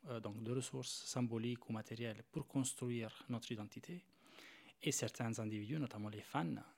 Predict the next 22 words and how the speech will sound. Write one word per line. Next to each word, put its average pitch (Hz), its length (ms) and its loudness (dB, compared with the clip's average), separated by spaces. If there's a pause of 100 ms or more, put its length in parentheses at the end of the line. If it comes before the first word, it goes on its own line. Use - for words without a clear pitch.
(120)
ils 117 480 2
identifient 127 880 0 (100)
dans 120 160 2
des 113 220 2
objets 120 240 2
de 127 80 6
consommation, 123 800 0 (100)
euh, 107 440 -4
des 117 160 2
activités, 131 380 -2 (360)
activités 135 420 0
de 127 80 2
consommation 120 680 0
ou 127 40 4
même 123 200 4
des 120 100 0
personnes 117 600 4
de 107 140 4
consommation, 110 640 0
donc 110 200 -4
des 107 100 -2
célébrités, 113 580 -2